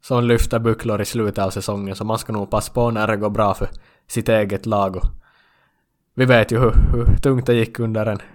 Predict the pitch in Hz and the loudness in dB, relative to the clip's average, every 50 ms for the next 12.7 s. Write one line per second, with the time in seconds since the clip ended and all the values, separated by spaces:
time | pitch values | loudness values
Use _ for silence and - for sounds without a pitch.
0 | - - - 143 131 120 117 117 117 - - 120 113 110 101 - - - - - | -12 0 2 4 6 6 4 2 0 -2 0 2 2 2 2 0 -2 -8 -10 -12
1 | - _ _ _ _ _ - - 113 120 117 110 107 - - 117 110 110 110 104 | -14 _ _ _ _ _ -6 -2 0 0 2 2 0 0 0 0 0 2 0 0
2 | - - - 104 101 98 - 113 110 104 104 110 107 104 101 98 98 95 - - | -2 -2 -4 -6 -6 -6 -4 -4 -4 -2 -2 -2 0 0 0 -2 -4 -6 -8 -8
3 | 107 95 - 110 101 98 - 113 120 123 110 95 - - 101 104 101 95 - - | -8 -4 -4 -4 -6 -4 -6 -2 2 2 2 2 0 -6 -8 -6 -6 -8 -6 -6
4 | 117 98 98 - 98 92 - 104 - - _ _ _ _ _ _ _ _ _ _ | -6 -6 -4 -6 -6 -6 -6 -10 -12 -12 _ _ _ _ _ _ _ _ _ _
5 | _ _ _ _ - - 120 - - - - 120 107 107 110 120 135 139 127 113 | _ _ _ _ 0 0 0 0 0 -4 -2 -2 -2 0 -2 0 0 0 0 -2
6 | - 123 117 113 110 104 - - _ _ _ - 127 127 123 113 107 107 107 110 | -2 -4 -4 -2 -2 -4 -6 -8 _ _ _ -8 -2 0 0 2 2 0 -4 -2
7 | - 123 123 135 - - - - 123 - 98 - - - _ _ _ _ _ _ | -2 0 0 0 -2 -2 -4 -8 -6 -8 -8 -10 -10 -20 _ _ _ _ _ _
8 | _ _ _ _ _ _ _ _ _ _ _ _ _ _ _ _ _ _ - 131 | _ _ _ _ _ _ _ _ _ _ _ _ _ _ _ _ _ _ 0 2
9 | 127 120 - - 113 113 117 104 98 - 104 110 110 127 131 127 147 135 127 117 | 2 2 2 -2 -2 0 0 0 0 0 -4 -2 0 -2 -2 0 0 -2 0 -2
10 | 104 - 110 107 - 107 - - 110 - - - _ _ _ - _ _ _ _ | -2 -2 -2 0 0 -4 -4 -4 -8 -10 -10 -12 _ _ _ -20 _ _ _ _
11 | _ _ - 131 127 123 - - - 131 127 - - 156 151 131 117 101 101 107 | _ _ -6 -4 -4 -4 -4 -4 -4 -4 -2 0 2 2 2 2 0 -2 0 0
12 | 117 135 147 151 143 131 110 110 - - 127 131 123 110 | 2 2 4 4 4 4 2 2 0 -2 -4 -4 -4 -4